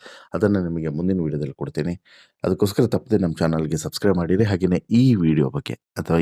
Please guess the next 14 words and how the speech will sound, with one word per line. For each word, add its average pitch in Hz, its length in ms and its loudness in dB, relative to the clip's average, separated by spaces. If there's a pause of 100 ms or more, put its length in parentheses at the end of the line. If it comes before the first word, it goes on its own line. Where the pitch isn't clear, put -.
ಈ 101 160 6
ಒಂದು 85 260 6 (460)
ಕಥೆಗಳ 107 360 4
ಬಗ್ಗೆ, - 280 -6
ಇವರಿಬ್ಬರ 73 320 -2
ಕಾಮಕಥೆಗಳ 78 640 -2
ಬಗ್ಗೆ - 300 -12
ನಿಮ್ಮ 76 200 -4
ಅಭಿಪ್ರಾಯ 71 420 -6
ಏನು 67 160 -6
ಅನ್ನೋದನ್ನ 60 400 -10
ಕಾಮೆಂಟ್ 71 320 -8
ಮಾಡಿ 67 200 -10
ತಿಳಿಸಿ. 69 340 -2